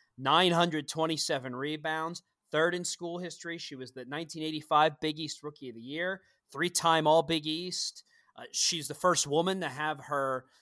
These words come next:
number hanging from the rafters of the Dome. That was, uh, an announcement this year, and she was present for it. And she's coming from a very successful tenure at Buffalo. Uh, she, uh, from twenty twelve to twenty twenty-two,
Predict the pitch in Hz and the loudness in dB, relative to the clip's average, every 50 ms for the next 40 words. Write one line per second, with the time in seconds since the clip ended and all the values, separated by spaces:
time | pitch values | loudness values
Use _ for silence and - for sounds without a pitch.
0 | _ - 147 151 151 147 156 170 180 220 214 175 147 170 156 156 160 165 165 170 | _ -10 -4 2 4 4 4 6 6 4 4 4 2 2 2 2 2 0 -4 -4
1 | - - 151 139 135 131 135 139 147 147 147 - - 156 143 135 127 113 120 113 | -6 -6 -6 -4 -4 -2 -2 -2 -2 -2 -4 -6 -8 -8 -8 -8 -10 -12 -14 -12
2 | - - 139 143 151 160 170 175 170 143 131 139 143 139 143 156 135 139 127 - | -4 0 2 2 4 2 2 0 -2 0 0 2 2 2 2 0 0 0 -2 -4
3 | - - - - - - _ _ - - 135 131 127 127 127 123 123 135 139 147 | -6 -8 -14 -20 -20 -20 _ _ 2 2 4 4 4 2 0 -2 -4 -4 -4 -4
4 | 139 139 143 147 147 151 - - 139 143 131 - - 156 156 151 - - - 143 | -2 0 0 0 0 0 -2 -2 -4 -4 -6 -2 0 0 2 2 2 0 -2 -2
5 | 143 147 156 170 185 202 202 175 143 131 131 131 123 - - 151 139 139 - - | -4 -2 -2 -2 -2 -4 -6 -8 -10 -10 -12 -10 -10 -10 -10 -8 -10 -10 -10 -6
6 | - 175 165 156 175 160 - 190 190 190 190 175 180 _ _ _ _ _ _ - | -4 -4 -4 -4 -6 -12 -8 -4 -4 -2 -2 -4 -6 _ _ _ _ _ _ -4
7 | 160 175 175 180 180 180 175 - - 214 196 - - - 233 247 269 262 - 269 | -2 0 0 0 -2 -4 -4 -6 -6 -4 -6 -8 -2 0 0 0 0 0 -2 0
8 | 254 240 208 147 151 180 196 226 254 247 - - 254 - - - 220 214 - - | 2 2 0 2 4 4 4 6 4 4 4 0 0 0 0 0 0 0 0 -2
9 | 226 226 - - 214 208 208 208 208 214 220 214 - - _ _ _ - 180 196 | -4 -4 -2 -2 -2 -2 -2 -2 -2 -2 -2 -4 -6 -14 _ _ _ -4 -4 -2
10 | 151 - 208 226 233 - 180 156 127 107 95 90 90 _ _ _ _ _ _ _ | 4 8 8 8 8 6 -2 -2 -2 -2 -4 -8 -16 _ _ _ _ _ _ _
11 | _ _ - 123 120 120 120 110 - - - 151 147 147 143 143 143 143 143 147 | _ _ -12 -10 -10 -8 -8 -8 -10 -10 -8 -8 -8 -8 -6 -6 -6 -6 -6 -8
12 | 147 - - _ _ _ - 131 127 123 - - 151 139 - - - 190 202 214 | -8 -10 -12 _ _ _ -14 -12 -12 -12 -8 -6 -8 -6 -6 -6 -4 -2 -2 -2
13 | 202 - 196 196 196 220 226 214 202 - - 190 190 185 185 180 - 180 175 165 | -2 4 6 8 8 8 8 4 -2 -10 -8 -8 -8 -8 -8 -10 -10 -10 -8 -8
14 | 156 156 - - 196 196 208 208 214 | -8 -10 -8 -6 -4 -4 -4 -4 -6